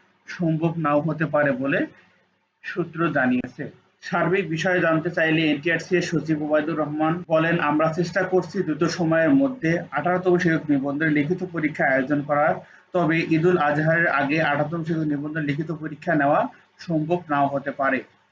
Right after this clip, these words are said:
মে মাসে পরীক্ষা আয়োজনের বিষয়ে জানতে চাইলে সচিব বলেন, "এটি নির্ভর করছে আমাদের প্রশ্নপত্রে কবে ছাপানো হতে পারে তার উপর। তবে দ্রুত সময়ের মধ্যে লিখিত পরীক্ষা আয়োজন করা হবে বলেও জানান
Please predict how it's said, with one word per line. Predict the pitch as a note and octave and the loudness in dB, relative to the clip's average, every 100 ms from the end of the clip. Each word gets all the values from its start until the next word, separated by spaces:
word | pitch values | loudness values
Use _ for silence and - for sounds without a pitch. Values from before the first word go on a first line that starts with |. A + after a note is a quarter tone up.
| _ _ _ _ _ D#3 | _ _ _ _ _ -6
মে | E3+ F#3 | -2 2
মাসে | F3+ F3+ F#3 | 2 0 0
পরীক্ষা | F3+ E3 F#3+ | 0 0 0
আয়োজনের | D#3+ D#3 E3+ F3 F3 | 0 2 2 2 0
বিষয়ে | D3 C#3+ E3 D#3+ | 0 0 0 2
জানতে | D3+ D3+ | 2 -2
চাইলে | D#3+ E3 D#3+ E3 | -2 0 2 0
সচিব | - D#3 D#3+ C#3+ | 0 -2 -2 0
বলেন, | D3+ C#3+ C#3+ C#3+ | 2 2 2 0
"এটি | D#3 D#3 F3 | -4 -2 -2
নির্ভর | D#3 D3+ D3+ F3 | 2 2 2 -2
করছে | E3+ D#3+ - | -2 -8 -2
আমাদের | D#3 D3 C#3+ D3 | 0 0 0 -2
প্রশ্নপত্রে | D3 D3+ - E3+ E3 E3+ E3 D3+ | -6 -10 -10 -12 -12 -10 -10 -8
কবে | C#3 C#3+ | -10 -10
ছাপানো | D3 D#3 D#3 D3+ | -14 -10 -8 -8
হতে | D#3 F3 | -6 -6
পারে | E3+ E3+ E3 | -2 -2 0
তার | C#3 B2+ | 0 -2
উপর। | - F3 F#3+ | -6 -6 -2
তবে | F3 D3+ F3 - - - _ | -2 0 -2 -4 -20 -20 _
দ্রুত | D#3+ F3 G3 | -2 0 0
সময়ের | F#3+ F3+ E3+ E3+ | -2 0 0 2
মধ্যে | D3 C#3+ - E3+ | 2 0 -2 -4
লিখিত | D#3+ D3 F3 F#3 | -2 -2 -4 -8
পরীক্ষা | F3 D#3+ D#3 D#3 | -8 -8 -2 0
আয়োজন | C#3 D3 | 2 0
করা | C#3 D3+ D3+ D#3+ - _ _ - | 0 0 0 0 -8 _ _ -4
হবে | D#3+ F3+ | 0 2
বলেও | D3+ D#3 F3 | 2 2 2
জানান | E3+ C3+ D3 | 2 2 2